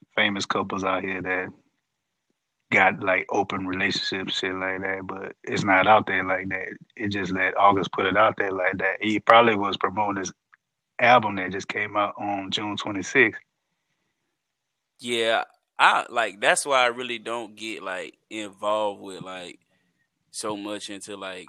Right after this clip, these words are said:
Speaker 2: celebrities and their lifestyle, 'cause a lot of that shit be used for, like, publicity, especially if they got, like, like you said, like, an upcoming album, something coming up, you feel me? It's just, like, publicity. I feel like a lot of it is publicity stunts. So,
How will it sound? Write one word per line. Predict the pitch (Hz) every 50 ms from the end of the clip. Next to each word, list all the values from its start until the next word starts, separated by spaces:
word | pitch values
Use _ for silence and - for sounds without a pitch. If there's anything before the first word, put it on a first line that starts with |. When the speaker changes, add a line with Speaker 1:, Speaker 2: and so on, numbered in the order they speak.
| _ -
Speaker 2:
celebrities | - - 98 90 90 104 107 101 98 104 107 107 107 101 85
and | 76 98 92
their | 95 98 98
lifestyle, | 98 95 95 101 107 - - - 113 117 117 113 113 107 - _ - - - _ _
'cause | - 104 95 87
a | 92
lot | 95 101 113 117 113
of | 107
that | 104 101 107 104
shit | - 110 101 80 82
be | 101
used | 101 98 98 101 98 -
for, | - 95
like, | 92 87 73 - _
publicity, | - 98 85 - 98 104 104 - - 190 - 277 294 - _ _ _ _ _ _ -
especially | - - - 104 107 - 107 101
if | 95
they | 98 98 98
got, | 92 95 87 80 90
like, | 92 90 85 78 - _ _ _ _ _ _ _
like | 87 - - 101
you | 95
said, | - 101 95
like, | 95 95 90
an | 78
upcoming | 101 107 92 - 107 98 95 92
album, | - 92 101 101 101 98 98 95 98 - _ _ _ _ _ _
something | - - - 117 107 104 104
coming | - 110 104 95 98 113
up, | 117 107 -
you | 90 98
feel | - - 101 98 98
me? | 90 92 101
It's | 101 95
just, | 95 95 -
like, | 92 82 78
publicity. | - 90 90 - - 95 92 - - 87
I | -
feel | - 110 104
like | 98 92 - -
a | 90
lot | 92 92 95
of | 95 82 87
it | 90 87 -
is | - 92 90 87
publicity | _ - 90 - 92 98 98 - - 92 92
stunts. | - - - - 87 82 - - - - -
So, | - - - - - - -